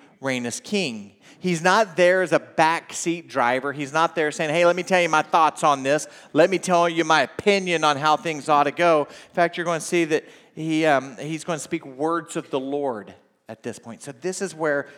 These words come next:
Samuel steps up and says, "Okay, Saul, this one's not from me. This is from God, and you need to hear this." And he starts out by letting him be reminded of the position and how everyone got there,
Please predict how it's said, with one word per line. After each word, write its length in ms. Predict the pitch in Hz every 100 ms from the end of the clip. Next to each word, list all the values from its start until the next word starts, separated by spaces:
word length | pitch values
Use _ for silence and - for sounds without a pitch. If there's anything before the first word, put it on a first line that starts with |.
| _
Samuel 420 | - 165 165 151
steps 400 | - 156 135 -
up 100 | 151
and 100 | 139
says, 140 | 135 123
"Okay, 240 | 139 139
Saul, 400 | - 123 113 - 127
this 200 | 147 165
one's 240 | 143 -
not 240 | 131 -
from 160 | - 113
me. 320 | 113 98 80 _ _ _ _ - _ _
This 200 | 147 151
is 120 | 160
from 200 | - 135
God, 360 | 123 127 113 107
and 120 | 107
you 120 | 123
need 180 | 123 110
to 80 | 104
hear 320 | - 123 113
this." 240 | 101 113
And 140 | - 127
he 80 | 117
starts 500 | - 170 175 - 165
out 320 | 131 127 - - _ -
by 400 | 135 135 127 -
letting 520 | - 143 156 160 170 156
him 220 | 160 143
be 120 | 143
reminded 760 | 127 123 123 127 143 156 160 -
of 180 | 131
the 80 | 131
position 640 | - 131 117 131 - 143 120
and 100 | 107
how 280 | 131 131
everyone 360 | 127 120 117 113
got 300 | 113 113 -
there, 300 | 98 90